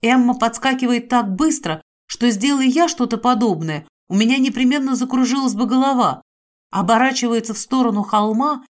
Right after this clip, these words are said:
и в этот момент я замечаю быстро мелькнувшую среди деревьев тень, которая ненадолго скрывается из поля зрения,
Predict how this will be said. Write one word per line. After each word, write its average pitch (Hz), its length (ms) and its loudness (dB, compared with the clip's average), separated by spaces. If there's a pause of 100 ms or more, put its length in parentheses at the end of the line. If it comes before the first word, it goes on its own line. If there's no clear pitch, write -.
(260)
и 185 120 -2
в 175 160 -6
этот 254 320 -2
момент 226 480 0
я 226 160 -2
замечаю 220 580 0
быстро 254 360 0
мелькнувшую 247 680 0
среди 247 300 0
деревьев 247 500 2
тень, 165 400 -2 (140)
которая 220 360 2
ненадолго 220 540 2
скрывается 226 560 0
из 226 80 -2
поля 233 260 0
зрения, 233 600 -2